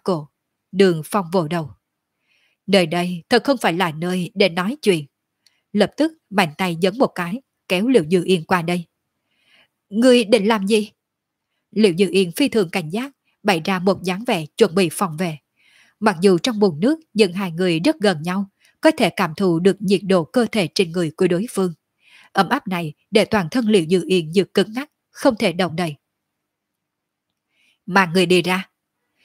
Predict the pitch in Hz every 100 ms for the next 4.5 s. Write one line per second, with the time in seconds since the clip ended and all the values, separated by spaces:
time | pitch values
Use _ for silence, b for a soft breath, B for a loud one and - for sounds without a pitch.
0 | _ - 190 175 190 190 190 175 139 185
1 | 165 175 302 - 165 143 175 160 _ _
2 | _ b b b _ 220 180 180 185 175
3 | 165 - 190 156 185 170 - 247 202 208
4 | - 190 151 180 156